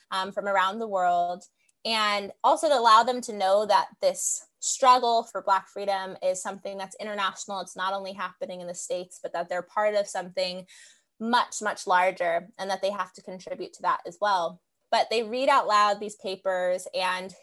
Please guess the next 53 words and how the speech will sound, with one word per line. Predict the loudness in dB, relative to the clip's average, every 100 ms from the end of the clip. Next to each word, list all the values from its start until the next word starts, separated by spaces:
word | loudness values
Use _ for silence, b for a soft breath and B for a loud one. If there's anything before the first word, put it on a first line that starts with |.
| -12
if | -12 -4
they | 0
don't | 2 2
know | 0 -2
any | -2 -2
of | -4
the | -4
words, | -4 -2 0 -2 -4 -16 B B B
she | -12 -10
stops | 2 4 4 2
them | 2 4 2
and | -2
makes | -6 -8 -4
sure | 0 0
that | 0
they | -2
go | 2 2
to | 2
the | -4
dictionary, | -4 -6 -8 -10 -8 -6 -6 -8 b b _
learn | 0 0 2
the | 0
word, | 2 2 2 0 -4 _
and | -10 -6
then | -6
come | -8 -8 -6
back | 2 4 4 0 -20 -10
and | -8 -8
continue | -12 -12 -12 -8
their | -6 -6
reading. | -6 -6 -6 -10 -18 _ b b
So | 0 0 0
even | -2 -2 0
when | 0
we | -2
think | -2 -6 -4
about | 2 4 4 0 _ _ _ 0
Malcolm | 2 2 0
X | -2 -4 -4
later, | -2 0 2 2 0 -4 -12 -8
when | 0 2 0 -4
this | -8 -6
kind | -4 -4
of | -2
famous | -2 -2 -4 -6
story | -4 2 4 4 2
of | -4
him | -6 -6 -6 -10 -2
writing | 2 2 2 -2
every | -4 -4 -4
word | -4 -2 -2
from | -4 -10
the | -10